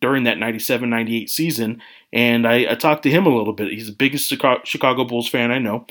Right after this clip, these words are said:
Makes his sons dress up in Chicago Bulls jerseys during the, uh, during the documentary when it aired on Sunday night, and will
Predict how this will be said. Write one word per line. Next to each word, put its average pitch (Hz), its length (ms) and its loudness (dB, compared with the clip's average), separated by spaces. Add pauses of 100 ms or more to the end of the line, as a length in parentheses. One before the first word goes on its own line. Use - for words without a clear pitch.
(300)
Makes 120 280 2
his 127 140 0
sons 139 280 2
dress 135 260 2
up 127 140 2
in 139 60 -6
Chicago 135 420 4
Bulls 131 280 -2
jerseys 131 540 2
during 123 340 0
the, 123 260 0
uh, 113 200 2
during 123 280 -2
the 131 60 -4
documentary 127 680 0
when 123 140 0
it - 100 -6
aired 127 420 0
on 123 160 0
Sunday 123 300 0
night, 117 260 0
and 120 180 -4
will 120 300 2